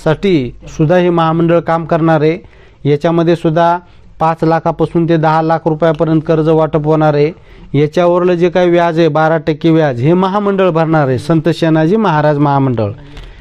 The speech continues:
त्याच्यामुळं महिलांचा सुद्धा विकास होणार आहे. ज्या काही गैर महिला कोणी दूध, अ, भाजीपाल्याचं करतात किंवा ब्युटी पार्लरचं करतात किंवा शिलाई मशीनचं काम करतात,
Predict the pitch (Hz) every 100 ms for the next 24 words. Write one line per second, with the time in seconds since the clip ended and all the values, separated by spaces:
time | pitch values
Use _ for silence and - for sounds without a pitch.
0 | - - 151 175 170 175 180 190 - -
1 | - 151 165 175 196 190 196 190 196 185
2 | 180 180 170 170 165 139 117 127 151 160
3 | 180 165 151 160 160 156 160 160 156 160
4 | 165 - 151 156 147 147 151 151 147 143
5 | 147 - - - - 127 131 135 135 127
6 | 143 160 160 156 151 151 156 147 151 147
7 | - 156 151 147 151 156 156 151 156 151
8 | 160 147 143 151 147 147 156 151 - 156
9 | 156 156 151 156 151 151 151 147 147 156
10 | 135